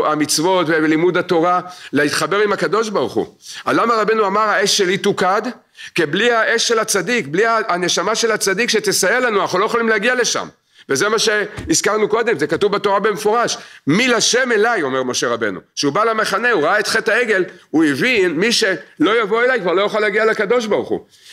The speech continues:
לכן הדרך זה על ידי ההתחברות של, עם הצדיק, אנחנו מתקנים את הפגם הזה.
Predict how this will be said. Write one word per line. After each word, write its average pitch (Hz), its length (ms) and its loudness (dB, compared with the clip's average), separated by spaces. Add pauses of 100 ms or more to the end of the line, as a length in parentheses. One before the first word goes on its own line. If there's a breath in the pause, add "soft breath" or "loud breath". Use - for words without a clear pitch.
(100)
לכן 113 220 0
הדרך 214 360 2
זה 180 140 2
על 156 100 2
ידי 135 160 2
ההתחברות 202 480 0
של, 202 140 4
עם 165 160 2
הצדיק, 160 400 0
אנחנו 180 200 0
מתקנים 175 640 2
את 175 120 0
הפגם 196 340 0
הזה. 110 200 -2